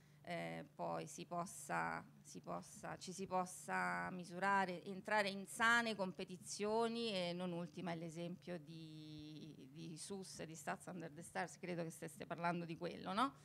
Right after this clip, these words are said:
Che, ecco, è, è stata veramente una, un'occasione, anch'io non ho partecipato perché fuori limiti di età,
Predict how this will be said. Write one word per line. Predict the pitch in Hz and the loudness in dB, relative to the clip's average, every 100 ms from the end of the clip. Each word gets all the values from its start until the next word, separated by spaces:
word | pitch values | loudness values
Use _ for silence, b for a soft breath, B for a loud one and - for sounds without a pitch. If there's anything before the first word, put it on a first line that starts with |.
| B B B B B B - | B B B B B B -10
Che, | 196 175 165 156 156 - | -4 -4 -2 -4 -6 -8
ecco, | - - | -10 -10
è, | 165 - - | -10 -12 -12
è | 165 165 | -8 -4
stata | - 170 | 0 2
veramente | 170 180 190 196 202 196 208 196 190 | 4 4 4 2 0 -2 0 2 2
una, | 190 185 175 170 170 | -2 -4 -2 -2 -2
un'occasione, | 175 180 175 196 180 180 185 165 | -2 -4 -4 -4 -2 0 0 0
anch'io | 185 170 - 208 | -2 -2 0 0
non | 185 | 0
ho | 175 | -2
partecipato | 175 185 190 165 180 180 175 | -2 -6 -6 -2 6 6 4
perché | 175 170 180 | -4 -8 -8
fuori | - 196 180 180 | 2 8 8 8
limiti | 214 202 185 | 6 6 6
di | 180 | 6
età, | 226 254 277 | 10 12 10